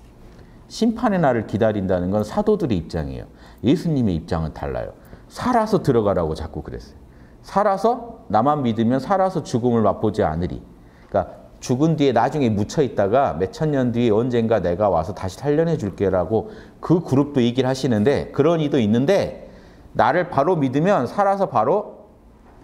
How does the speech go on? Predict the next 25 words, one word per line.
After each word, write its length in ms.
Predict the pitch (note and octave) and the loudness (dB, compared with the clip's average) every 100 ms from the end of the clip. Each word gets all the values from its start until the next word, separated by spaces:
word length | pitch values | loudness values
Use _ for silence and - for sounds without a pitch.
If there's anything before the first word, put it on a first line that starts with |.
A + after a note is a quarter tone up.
| - - - - - - | -20 -20 -20 -20 -18 -16
죽음을 320 | - B2 A#2 G#2+ | -6 -2 0 2
맛보지 420 | F#2+ G#2+ G#2 - | 2 2 0 0
않으리라." 580 | F2 G#2+ A2+ F2+ - - | 0 0 0 -2 -4 -8
그러면서 320 | - B2+ A#2+ A2 | 0 2 2 4
이 100 | A2 | 4
말씀도 420 | A#2+ A#2+ B2 G#2+ | 2 0 -2 -2
하십니다. 440 | G2+ F#2+ D2+ C2 - - - - - | -2 -6 -6 -8 -10 -20 -20 -20 -4
세례 380 | A3+ A3+ G3 C#3+ | 0 4 4 4
요한 340 | C#3 C#3+ C3 | 4 2 0
이후로 380 | G#2 A2 B2 A2+ | 0 2 2 0
천국이 460 | - G3+ F3+ D#3+ | -2 -2 -2 -4
침략당하고 760 | D#3 - G#3 F3 - B2+ A2+ G#2 | -4 0 0 0 0 0 0 0
있고, 380 | F2+ - E3+ - - - - | 0 0 -2 -2 -16 -20 -20
그 140 | - - | -20 -8
침략하는 560 | G#3 G3 E3 D#3 B2+ | -2 0 0 0 0
자들이 300 | A2 G2 G2+ | 2 2 0
천국에 400 | G#2 F3+ C#3+ A#2 | -4 -6 -4 -4
들어간다. 480 | - G2 F2 D#2 - - - - - - - - - - - - - - - - | -2 0 0 -2 -6 -12 -20 -20 -18 -20 -20 -20 -20 -20 -20 -20 -20 -20 -16 -2
뭔 180 | A#2 | 2
얘기인지 300 | A2 G#2 F#2+ | 2 2 0
아시겠죠? 400 | F2+ F#2 F2 - - - - - - | -2 -2 -8 -10 -14 -16 -20 -20 -18
심판의 580 | - G3+ G3+ G#3 F3+ D3 | -6 -2 -2 -2 -2 2
날 220 | A#2+ A2 | 2 2
들어간다가 560 | A2+ G#2 G2 F2+ E2+ C#2+ | 0 0 0 0 -2 -2
아니에요. 460 | D2+ D#2 D#2 D#2 | -4 -6 -6 -8